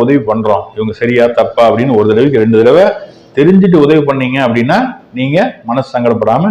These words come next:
நிம்மதியா இருக்கலாம். சரிங்களா? சரி, இந்த விருச்சிக ராசிக்குள்ள என்னென்ன நட்சத்திரம்லாம் இருக்கு? குருவோட நட்சத்திரமான விசாக நட்சத்திரத்தோட நாலாம் பாதம், சனியோட நட்சத்திரமான அனுச நட்சத்திரம், அப்புறம் புதனோட நட்சத்திரமான கேட்டை நட்சத்திரம்.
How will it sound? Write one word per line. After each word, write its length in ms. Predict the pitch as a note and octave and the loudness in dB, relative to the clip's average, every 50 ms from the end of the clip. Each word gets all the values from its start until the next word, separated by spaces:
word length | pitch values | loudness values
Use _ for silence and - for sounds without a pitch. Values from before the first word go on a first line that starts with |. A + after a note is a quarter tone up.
| F3+ A#2+ | -2 0
நிம்மதியா 360 | A2+ A2+ A2 G#2 A2 A#2 A2 F#2 | 0 0 0 2 2 2 2 2
இருக்கலாம். 380 | F2+ F2 F2+ F#2 F#2+ G2 F2+ - - - - - | 0 -2 -2 -2 -2 -2 -2 -6 -10 -10 -6 -2
சரிங்களா? 260 | D3 D#3 D3+ C3+ A2 - - - - _ _ - | -2 0 0 0 -2 -4 -6 -14 -18 _ _ -2
சரி, 120 | - F3 F3 F3 | 0 0 2 2
இந்த 100 | E3 E3 E3+ | 2 2 2
விருச்சிக 260 | F3+ F#3 F3 F#3 E3+ D#3+ | 2 2 4 4 4 4
ராசிக்குள்ள 340 | D#3+ D#3+ D#3+ E3 D#3+ D#3 C#3+ | 4 4 2 2 2 2 2
என்னென்ன 220 | D3+ E3 E3 D#3 D3 | 2 2 0 0 0
நட்சத்திரம்லாம் 460 | C#3+ C#3 D3+ D3+ D3 C#3+ D3+ D3 C#3+ C3+ | -2 -2 -2 -2 -2 0 2 2 2 2
இருக்கு? 220 | C3 B2+ C3+ C3+ C3+ C3+ - - - - - _ _ _ - | 2 2 0 0 0 0 -4 -8 -16 -18 -20 _ _ _ -4
குருவோட 340 | C3 C#3+ D3 D3 D3+ D3+ C#3+ C#3 C3 | 0 2 2 4 4 4 4 2 0
நட்சத்திரமான 560 | B2 - - B2 B2+ A#2+ A#2+ B2+ C3 D3+ D#3 C3+ B2 | -2 -4 -4 -4 -4 -2 0 0 0 0 0 0 -2
விசாக 300 | A#2 - C#3 C3+ C3+ B2+ | 0 0 0 2 2 0
நட்சத்திரத்தோட 520 | B2 A#2 - B2 A#2 A#2+ A2+ A#2 B2+ C#3 C3+ A#2+ | -2 -4 -6 -4 -2 -2 0 0 0 0 0 0
நாலாம் 280 | A#2 A#2+ A#2+ A2+ A2+ A2 A2 | 0 2 2 2 2 2 2
பாதம், 400 | G#2 G2+ G2+ A2 B2+ C#3+ E3 F3 - - - - - - _ - | 2 2 2 2 2 2 2 0 -2 -6 -12 -16 -20 -20 _ -6
சனியோட 340 | - C3+ D3 D#3+ D#3+ D3+ D3+ | -4 -2 0 2 2 2 2
நட்சத்திரமான 580 | D3+ C3 A#2+ - - C3+ B2 A#2+ B2 A#2+ B2+ C#3+ B2+ A#2 | 2 0 -2 -2 -2 -2 0 0 2 2 2 2 2 2
அனுச 240 | A#2+ C3 B2+ C#3 B2+ | 0 0 0 0 0
நட்சத்திரம், 580 | A#2 A2 - - F#2+ - G2+ A2 A#2 C#3 D#3+ E3+ - - - - _ - | 0 -2 -2 -4 -4 -2 0 2 2 4 2 0 -2 -6 -12 -16 _ -4
அப்புறம் 320 | A#2+ B2 C#3+ F#3+ G3+ E3 C#3+ | -2 0 2 2 2 2 2
புதனோட 320 | D#3 E3 F3 F3+ F3 E3 D#3 C#3+ | 2 2 2 2 2 2 2 0
நட்சத்திரமான 540 | B2+ - B2 A#2+ B2 A#2+ B2 D3 F3+ A3 A3+ - | -2 -2 -4 -4 -2 0 0 0 0 0 0 0
கேட்டை 200 | E3+ D#3 D3 C#3+ | 0 0 2 2
நட்சத்திரம். 460 | C#3 B2+ A#2 - - - A2 G#2+ G#2+ | 0 0 -2 -4 -4 -4 -4 -4 -4